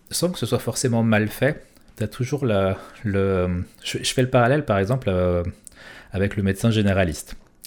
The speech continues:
Parce que c'est une remarque que je me suis faite, euh, <laughs> derrière du coup, c'est que on n'est pas formé à être des psychologues. Mais on se retrouve à l'être par la force des choses.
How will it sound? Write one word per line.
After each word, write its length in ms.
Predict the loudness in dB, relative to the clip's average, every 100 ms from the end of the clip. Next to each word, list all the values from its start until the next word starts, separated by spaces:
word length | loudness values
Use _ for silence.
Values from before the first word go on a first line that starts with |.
| -18 -20 -20 -10
Parce 140 | -6
que 60 | -4
c'est 120 | 0
une 60 | 0
remarque 280 | 2 2 2
que 40 |
je 80 | 2
me 60 | 2
suis 180 | -2
faite, 300 | -2 0 0
euh, 180 | -4 -4 -8 -10
<laughs> 160 | -8
derrière 260 | -4 -2 -2
du 120 | -4
coup, 240 | -2 -4 -4 -16 -20 -20
c'est 160 | -6 -2
que 200 | 0 -2
on 100 | 0
n'est 100 | 0
pas 140 | 0 -2
formé 400 | -2 0 2 4
à 60 |
être 260 | 2 0 -4
des 100 | -4
psychologues. 540 | -4 -4 -4 -4 -6 -12 -20 -20 -20 _ -20 -20 -14 -2
Mais 140 | 2
on 80 | 2
se 140 | 2
retrouve 360 | 0 0 2 4
à 60 |
l'être 380 | 4 2 0 -4
par 180 | -4 -2
la 80 | -2
force 300 | 0 0 2
des 100 | 0
choses. 360 | 0 -6 -6